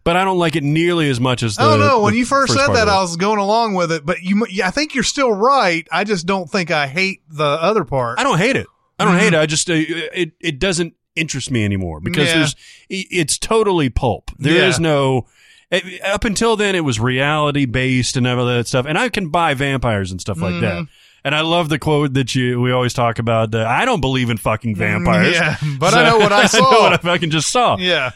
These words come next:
Speaker 1: Uh, but yeah, the, the, the opening stuff at the, uh, the Benny's House of Liquor or whatever
Speaker 2: Yeah.
Speaker 1: it is. And, uh, you know, the,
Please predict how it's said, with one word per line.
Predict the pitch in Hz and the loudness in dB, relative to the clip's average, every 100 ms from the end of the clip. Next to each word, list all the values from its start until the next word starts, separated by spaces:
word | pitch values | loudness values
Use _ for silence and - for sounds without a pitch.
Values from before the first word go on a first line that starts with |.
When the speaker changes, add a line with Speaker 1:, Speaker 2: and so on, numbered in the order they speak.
| - | -2
Speaker 1:
Uh, | 156 156 143 131 123 | 2 4 4 4 0
but | 127 127 170 | -2 -4 -2
yeah, | 175 165 123 | 0 0 2
the, | 131 131 | 2 0
the, | 139 156 120 | -2 -8 -6
the | 135 147 | -4 0
opening | 214 170 123 | 0 0 -2
stuff | 90 - - 156 170 156 | -2 -6 -2 0 0 0
at | 127 113 | -4 0
the, | 113 107 | 0 2
uh, | 98 98 95 | 0 0 -2
the | 98 98 | -2 -2
Benny's | 92 110 101 156 147 123 113 | -6 -8 -2 0 2 0 -2
House | 127 135 | -2 -2
of | 120 104 | -2 0
Liquor | 120 127 123 | -2 0 -2
or | 110 107 | 0 0
whatever | 117 120 120 | 0 0 0
Speaker 2:
Yeah. | 120 147 139 | 2 2 2
Speaker 1:
it | 135 | -2
is. | - - - _ - | -6 -20 -20 _ -4
And, | 135 127 123 117 | 0 2 2 2
uh, | 113 107 107 107 117 120 | 2 2 0 -2 -6 -16
you | 139 139 | -6 -4
know, | 95 | -4
the, | 95 104 104 | -4 -2 -4